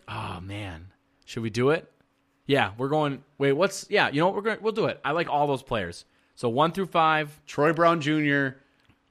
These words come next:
Speaker 2: uh, Isaac Bonga, Lonnie Walker the fourth, Zaire Smith, and Josh Okogie.
Speaker 1: I, I got the fourth.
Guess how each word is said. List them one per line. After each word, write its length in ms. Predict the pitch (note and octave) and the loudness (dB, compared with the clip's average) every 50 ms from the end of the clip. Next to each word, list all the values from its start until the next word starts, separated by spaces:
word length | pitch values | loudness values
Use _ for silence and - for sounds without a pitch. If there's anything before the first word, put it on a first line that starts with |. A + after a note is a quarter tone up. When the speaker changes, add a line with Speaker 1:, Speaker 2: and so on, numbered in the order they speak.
| - | -8
Speaker 2:
uh, 500 | - A2+ A2+ A2 A2 G#2+ G#2+ G#2+ G#2 G#2+ - - _ - | -4 -2 0 2 2 2 2 0 -2 -4 -6 -8 _ -2
Isaac 380 | A#2+ C#3 D3 C#3 D#3+ D3+ A#2+ | 0 0 0 0 -2 -2 0
Bonga, 500 | - C#3 C3+ C3+ C#3 C3+ C3+ C3+ C3+ C#3 C3 | 4 4 4 4 4 2 2 2 2 0 0
Lonnie 320 | B2+ B2 C3 C#3+ D3+ D3+ | 0 0 0 0 0 0
Walker 380 | D3 C#3+ C3+ C3+ C3 - D3 C#3+ | 2 2 4 2 2 0 0 0
the 100 | C3+ B2 | 0 0
fourth, 380 | - - B2+ A#2 A2+ A2+ G#2+ G#2+ | -2 -2 -2 0 0 0 -2 -4
Zaire 480 | - A2+ F#2+ A#2 A#2+ C3 C3 B2+ B2+ | -8 -8 -4 -2 0 0 0 0 -2
Smith, 380 | B2 - - B2+ A#2+ A#2 A2+ - | -4 -6 -6 -4 -4 -4 -4 -4
and 120 | A#2+ G2+ | -8 -8
Josh 300 | E2+ G2+ G2+ A2 A#2+ - | -6 -4 -2 -2 -2 -4
Okogie. 640 | - G2+ - - - G#2+ G#2 G#2+ G#2 F#2+ E2+ E2 E2 - | -6 -10 -10 -8 -6 -4 -4 -2 -2 -4 -6 -6 -4 -4
Speaker 1:
I, 220 | A2+ B2 B2+ - - | -4 -2 -2 -4 -4
I 80 | C3+ C3 | -4 -2
got 160 | C3+ C3+ - | -2 -4 -4
the 80 | - B2 | -6 -10
fourth. 640 | - - - B2+ A#2+ A2+ G2+ F#2 F2 - - - | -10 -8 -4 -2 -2 -2 -2 -4 -8 -12 -20 -20